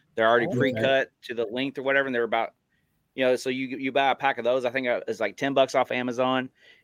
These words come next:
Speaker 1: and I got six of 'em. You know, so there was two for wiring the batteries together, and then, like, two more running to the, the battery itself.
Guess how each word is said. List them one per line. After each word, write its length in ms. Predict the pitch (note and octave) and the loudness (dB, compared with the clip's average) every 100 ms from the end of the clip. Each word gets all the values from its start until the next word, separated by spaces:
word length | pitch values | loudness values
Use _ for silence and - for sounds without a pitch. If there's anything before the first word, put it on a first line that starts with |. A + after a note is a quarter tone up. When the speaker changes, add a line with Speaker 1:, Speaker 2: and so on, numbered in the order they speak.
| - | -4
Speaker 1:
and 100 | G#2+ | 0
I 60 | |
got 240 | G#2+ A2 - _ _ _ | 4 2 2 _ _ _
six 760 | - - - - - D3+ - | -20 -14 -12 -4 0 0 0
of 200 | F3+ F#3 | 0 0
'em. 220 | G#3 A3 - _ _ _ | -2 -10 -14 _ _ _
You 80 | A#2+ | 2
know, 140 | A#2 | 2
so 140 | A2+ B2 | 2 2
there 120 | A#2+ | 2
was 220 | A2+ - - | 0 -4 -10
two 280 | - D#3+ D#3+ | 0 2 2
for 200 | - B2+ | 0 0
wiring 320 | B2+ C3+ C3+ | 6 6 6
the 60 | B2 | 4
batteries 340 | B2+ C3 B2+ | 4 4 2
together, 300 | B2+ C3+ C3 | 0 0 0
and 80 | B2 | -2
then, 60 | A#2 | -2
like, 140 | A2+ - | -4 -4
two 180 | C3+ | -4
more 200 | B2+ B2+ | 0 0
running 260 | A#2+ B2+ A#2 | 0 -2 -6
to 120 | A2 | -4
the, 220 | A2 G#2+ A2+ | -2 -2 -6
the 100 | G#2+ | -2
battery 360 | A#2 A#2+ A2+ | 2 2 2
itself. 440 | D2 B2 B2 A#2 | 0 0 0 0